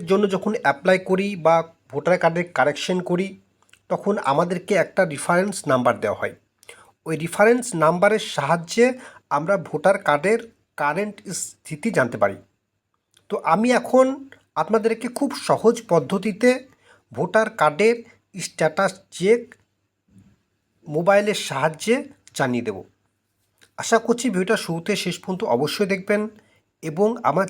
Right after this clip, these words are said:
চ্যানেলটিকে সাবস্ক্রাইব করে পাশে থাকা বেল আইকনটি on করতে ভুলবেন না।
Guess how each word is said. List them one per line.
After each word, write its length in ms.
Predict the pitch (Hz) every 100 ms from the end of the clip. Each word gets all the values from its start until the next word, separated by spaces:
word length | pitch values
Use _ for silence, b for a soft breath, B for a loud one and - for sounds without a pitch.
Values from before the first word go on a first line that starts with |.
| -
চ্যানেলটিকে 400 | 160 160 180 190 -
সাবস্ক্রাইব 460 | 131 - - 180 180 -
করে 120 | 214 220
পাশে 180 | 120 165 165
থাকা 140 | 190 160
বেল 140 | 131 135
আইকনটি 340 | 165 165 160 214 -
on 80 | 127 -
করতে 220 | 147 - 214
ভুলবেন 260 | 113 110
না। 60 | -